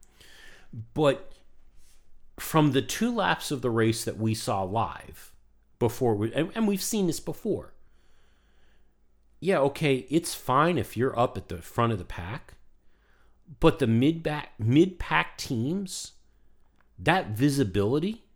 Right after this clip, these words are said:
was shocking. Well, all right, it was shocking from what we could see from that in-car camera.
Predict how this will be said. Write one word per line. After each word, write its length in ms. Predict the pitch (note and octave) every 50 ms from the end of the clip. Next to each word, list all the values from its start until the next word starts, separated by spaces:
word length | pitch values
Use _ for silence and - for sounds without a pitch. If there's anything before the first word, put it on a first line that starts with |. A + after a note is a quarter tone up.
| _ - - - _ _ _ _ _ _ _ _ _ _ _ _ _ _ -
was 400 | B2 A#2+ A#2+ C3 B2+ A#2+ A2 -
shocking. 560 | - - - - C3+ - - - - - - - - -
Well, 360 | C3+ C#3 D#3 D3+ C#3 B2 - - - - - - - - - - - - - - - - - - - -
all 80 | A#2+ A#2
right, 160 | G2 E2 - -
it 80 | B2+
was 140 | B2+ C3 C3+ -
shocking 500 | - - E3 D#3 F3+ F3+ - F#3+ E3+ D3+
from 260 | - - C#3 C3 C3
what 160 | C3 C3 B2+
we 120 | C3+ C3
could 180 | A#2 - A#2 A2
see 180 | - - C3 A2+
from 240 | - - A#2+ A2
that 160 | G#2+ G#2 G2 - -
in-car 340 | A2 G#2+ G#2 - - F#2 F2
camera. 280 | - - D2+ - -